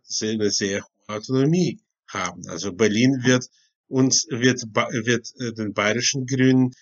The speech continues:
weder helfen, noch sie daran hindern, wenn sie dann ab nächstes Jahr regieren, die Verkehrsverbünde einzurichten.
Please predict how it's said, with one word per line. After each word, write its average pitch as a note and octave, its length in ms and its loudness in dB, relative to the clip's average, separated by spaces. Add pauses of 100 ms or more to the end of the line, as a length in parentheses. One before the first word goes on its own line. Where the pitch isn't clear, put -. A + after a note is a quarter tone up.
(120)
weder A2+ 300 2
helfen, B2 500 -2
noch B2+ 100 0
sie A#2+ 140 -2
daran G2+ 260 -2
hindern, D3 500 0
wenn F#2+ 140 -2
sie G2+ 120 -6
dann G2 180 -6
ab G2 160 -8
nächstes G2+ 400 -4
Jahr G#2 200 0
regieren, A2 540 0 (300)
die C3 60 -4
Verkehrsverbünde A2 960 -2
einzurichten. E2+ 640 -10